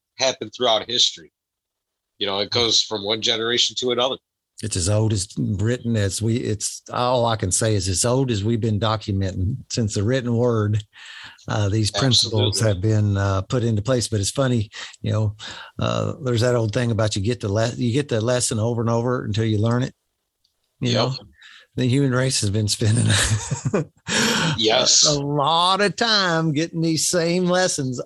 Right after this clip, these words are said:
Speaker 2: over and over and over and over again.
Speaker 1: Yes. And I think, you know,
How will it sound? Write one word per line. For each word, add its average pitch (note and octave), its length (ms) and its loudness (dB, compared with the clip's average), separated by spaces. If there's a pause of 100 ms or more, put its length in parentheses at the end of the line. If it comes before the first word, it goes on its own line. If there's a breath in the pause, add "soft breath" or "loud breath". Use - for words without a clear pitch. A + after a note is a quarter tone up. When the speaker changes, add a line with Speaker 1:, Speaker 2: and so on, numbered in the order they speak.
Speaker 2:
over F#3 540 0
and B2 340 -2
over F3 580 2
and C3 360 -2
over E3+ 580 2
and C#3 380 -2
over C3 380 0
again. F#2+ 340 -6 (1200 loud breath)
Speaker 1:
Yes. - 640 0 (1120)
And G#2+ 120 -2
I A2 80 0
think, C3 320 -4
you B2 80 0
know, A2 380 2